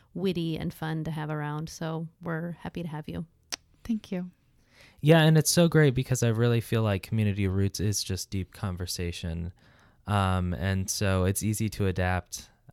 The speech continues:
Speaker 3: um, I think, even from somebody who is definitely not an expert. Um, to be able to just dig in deep, and that word process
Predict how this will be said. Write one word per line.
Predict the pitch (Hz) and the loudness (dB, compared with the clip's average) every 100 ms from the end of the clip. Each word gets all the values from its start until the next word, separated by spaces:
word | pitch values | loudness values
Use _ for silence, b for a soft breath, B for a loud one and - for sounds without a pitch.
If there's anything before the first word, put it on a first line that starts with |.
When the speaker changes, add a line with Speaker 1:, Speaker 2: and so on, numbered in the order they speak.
| - | -8
Speaker 3:
um, | 101 92 87 | -4 -4 -4
I | 82 | -4
think, | 98 98 92 90 - b b b b b 101 | -4 -4 -6 -6 -16 b b b b b -4
even | 98 92 87 | -2 0 -2
from | - 92 87 | -2 -2 -2
somebody | - 90 85 | -2 -2 -2
who | 90 | -2
is | 82 | -4
definitely | - 82 - 87 | -4 -6 -4 -4
not | 82 82 | -2 -4
an | 78 | -4
expert. | 78 - - 78 76 57 _ - - | -6 -6 -8 -6 -6 -10 _ -20 -12
Um, | 87 85 85 | -6 -4 -4
to | 95 | -6
be | 101 | -2
able | 101 92 | 0 0
to | 90 | -2
just | 92 - - | -2 -4 -4
dig | 110 107 | -2 0
in | 98 90 | 0 -2
deep, | 98 92 - | -2 -4 -2
and | 80 85 | -4 -2
that | 82 | -2
word | 87 98 - | 0 -2 -2
process | - 92 92 95 80 80 - | 0 0 0 -2 -4 -4 -4